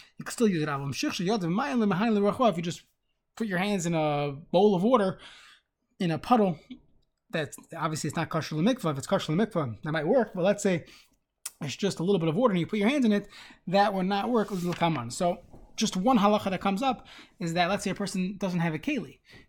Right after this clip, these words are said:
You're, uh, sleeping in a hotel somewhere where there's no, I don't know, you should, there's usually a coffee cup or something. Let's say you can't find the keli, so no water bottle, no nothing.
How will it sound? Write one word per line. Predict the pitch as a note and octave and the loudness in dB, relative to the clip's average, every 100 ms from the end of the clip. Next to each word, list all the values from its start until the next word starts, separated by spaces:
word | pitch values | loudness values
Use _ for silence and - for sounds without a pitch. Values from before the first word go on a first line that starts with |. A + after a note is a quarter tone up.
| _ | _
You're, | E3 E3 D3+ | -2 0 -2
uh, | D3 | -4
sleeping | - F#3+ F#3 | -6 -4 -2
in | F3 | -2
a | |
hotel | D3 E3+ B3 | -2 2 2
somewhere | - A3 G#3 | 4 2 4
where | E3+ D3+ | 0 -2
there's | D3+ | -4
no, | D#3 | -4
I | C#3 | -6
don't | C3 | -8
know, | |
you | C3+ | -8
should, | - D3+ - | -10 -10 -6
there's | D#3+ | -4
usually | F3+ E3 | -2 -4
a | A#2+ | -4
coffee | F#3+ A3 D#3+ | -2 0 -2
cup | D3+ B2+ | -6 -10
or | B2 | -10
something. | F3 G#3+ D#3 D3+ - - - - | -6 -6 -6 -10 -12 -20 -14 -6
Let's | B3 | -2
say | A3+ | 0
you | G3 | -2
can't | - A3 G#3 | 0 -2 -2
find | - F#3+ | -2 -2
the | E3+ | -2
keli, | - D4+ B3+ G3 - - | -2 0 0 0 -4 -16
so | - - F#3 F3+ F3 - _ - _ _ - | -8 0 4 4 4 -4 _ -20 _ _ -6
no | D#3 | 0
water | E3 B3+ G#3+ | 4 6 8
bottle, | G3 F#3+ F3 | 8 6 4
no | D#3+ | 2
nothing. | G#3 G#3+ F#3+ | 2 2 -2